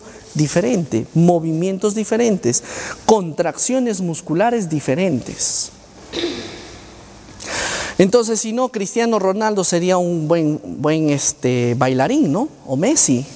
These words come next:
¿cierto? Debería ser un buen bailarín porque ellos manejan bien la pelota. O el que hace fisicoculturismo, el que hace sentadillas por ganar fuerza, debería ser buen futbolista.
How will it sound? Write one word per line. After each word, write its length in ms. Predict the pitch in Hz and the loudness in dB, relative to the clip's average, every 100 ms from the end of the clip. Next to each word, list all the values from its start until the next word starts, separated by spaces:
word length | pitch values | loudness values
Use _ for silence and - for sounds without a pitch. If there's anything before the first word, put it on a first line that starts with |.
| - - - - - - - | -18 -20 -20 -18 -18 -16 -2
¿cierto? 460 | - 175 190 277 392 - - - - - - - - - - - - - | 4 4 4 -2 -2 -10 -20 -20 -20 -20 -20 -20 -18 -18 -18 -18 -8 0
Debería 340 | 131 123 131 | 2 4 4
ser 200 | 135 143 | 4 2
un 80 | 143 | 2
buen 160 | 139 135 | 2 2
bailarín 420 | 131 139 208 302 | 2 2 4 4
porque 240 | 185 156 | 2 2
ellos 160 | 175 175 | 2 4
manejan 400 | 160 160 170 156 | 2 2 0 0
bien 180 | 156 147 | 2 2
la 120 | 135 | 2
pelota. 580 | 139 196 269 190 135 127 - - - - - _ - - | 0 0 0 -2 -4 -6 -20 -20 -20 -20 -20 _ -20 2
O 180 | 185 202 | 4 6
el 160 | 196 185 | 4 2
que 140 | 220 | 0
hace 200 | 240 269 | 0 -2
fisicoculturismo, 1040 | 233 208 214 180 170 180 160 180 240 220 180 | -4 -4 -2 -4 -2 -2 2 2 4 4 2
el 100 | 151 | 2
que 80 | 190 | 2
hace 180 | 220 | 2
sentadillas 880 | 202 190 156 139 175 254 170 127 - - - - - | 2 2 2 0 0 0 0 0 -4 -8 -20 -20 -4
por 180 | - 139 | 2 2
ganar 260 | 139 160 220 | 2 0 0
fuerza, 500 | - 269 202 185 220 | 2 2 2 -2 -2
debería 360 | 160 156 165 160 | -2 -2 -4 -4
ser 180 | 180 | -4
buen 220 | 170 175 143 | -2 -2 0
futbolista. 680 | 151 139 208 233 - 120 | 0 2 2 0 0 -2